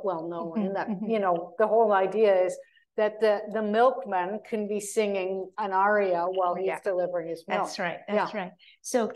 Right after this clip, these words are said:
Speaker 2: in Cantonese opera, um, growing up in Hong Kong, we had the experience of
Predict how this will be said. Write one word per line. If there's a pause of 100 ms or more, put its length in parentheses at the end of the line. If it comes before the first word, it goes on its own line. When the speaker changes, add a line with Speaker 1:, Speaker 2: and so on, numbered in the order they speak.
(120)
Speaker 2:
in
Cantonese
opera, (460)
um, (520)
growing
up
in
Hong
Kong, (420)
we
had
the
experience
of